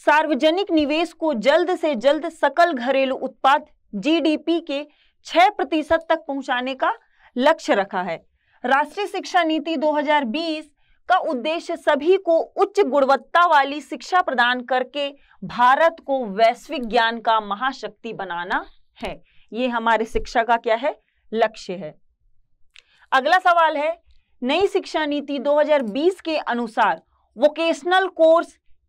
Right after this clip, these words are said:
किस कक्षा से शुरू किए जाएंगे? तो देखिए, पांचवी तक की जो आपकी क्लास है उसमें स्पष्ट रूप से कहा गया है कि आप बच्चों को उनके स्थानीय भाषा में ही सिखाएं,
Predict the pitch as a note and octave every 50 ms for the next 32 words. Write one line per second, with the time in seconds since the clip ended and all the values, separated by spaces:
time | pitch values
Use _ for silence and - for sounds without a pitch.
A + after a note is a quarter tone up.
0 | _ - F4+ G4+ G4 - _ _ _ _ _ _ - D4+ D4 D4 - - - D#4
1 | D4+ D4 D4 D#4+ D#4 D4+ - - C#4 C4 C#4 C#4 C#4 B3+ A#3+ A3+ A3+ A3 A3 G3
2 | G3 G3+ G#3+ G#3+ A3+ F#3+ - _ _ _ _ _ _ _ _ D4+ D4 D4+ D4+ D4+
3 | - B3 G#3 - - _ C4 C4+ C#4 C#4 C#4+ - F4+ - - - F4 - - D#4+
4 | E4 C#4+ E4 E4+ D#4+ - - _ - C4 - - - C#4+ B3+ C#4+ D4 C#4+ D4 D#4
5 | D4 D#4+ D4 D#4 E4+ E4+ _ _ _ C4+ B3+ A#3+ C#4+ D#4 D#4 B3+ C#4+ - - -
6 | D#4+ C#4+ D4+ D4+ D4+ D4 C#4 - D4+ C#4+ - C#4 C4 C4+ C4 A#3+ C4 C4+ B3 B3+
7 | D4+ E4+ E4+ _ - C4+ C4+ - - - C4+ C4 A3 A3+ A#3 A3 _ - C4+ C4
8 | C4 D4+ D#4+ - - B3+ B3 B3 B3 D4 - - - A3+ _ - A#3 A3 G#3+ A#3
9 | B3 A3 A#3 G#3+ G3+ G3+ - G#3+ G#3 G#3+ G#3+ A3 G#3+ C#4+ D#4+ - _ _ - _
10 | _ _ _ _ _ _ - C4+ A3 - - G#3 E3+ D3+